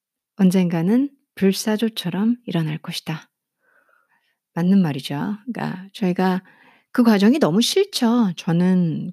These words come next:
그런 면에서 정말 failure 한, 한 건데요. 음, 실패를 두려워해서 많이 망설이다 보니까 기회를 많이 놓치고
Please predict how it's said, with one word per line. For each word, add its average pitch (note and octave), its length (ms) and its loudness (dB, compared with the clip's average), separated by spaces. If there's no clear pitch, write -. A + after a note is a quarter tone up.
그런 A#3 300 4
면에서 E3 220 2
정말 E3+ 360 0
failure F3 840 0
한, E3+ 400 -6
한 A3 260 -4
건데요. E3+ 600 -6
음, F3 400 -2
실패를 E4+ 420 0
두려워해서 G#3 880 0
많이 A#3 240 4
망설이다 E3+ 560 0
보니까 G#3 640 -6
기회를 E3+ 600 -6
많이 D#3 180 -6
놓치고 E3+ 680 -8